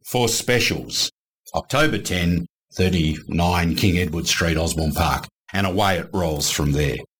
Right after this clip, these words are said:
All right, so it's knives, big voice, story, flow, cut through.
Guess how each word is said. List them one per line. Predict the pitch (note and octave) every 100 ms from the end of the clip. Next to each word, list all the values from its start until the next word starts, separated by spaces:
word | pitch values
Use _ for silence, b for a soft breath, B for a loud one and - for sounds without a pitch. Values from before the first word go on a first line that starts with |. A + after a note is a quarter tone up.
| _ _
All | F#2
right, | B2 E3 D3+
so | G#2 F2
it's | E2+ - - _ _ _ -
knives, | A2+ C#3 C#3+ C#3+ C3 G#2+ - - _ _ _ E2+
big | D#2 C3 A2
voice, | F2+ F2+ F#2 F2 - - - _ _ _
story, | - - C#3+ C#3+ C#3+ C3+ C3 - _ _
flow, | - - A2 G#2 G2+ F#2+ F#2 - _ _ _
cut | - G#2+ -
through. | - D2+ C#2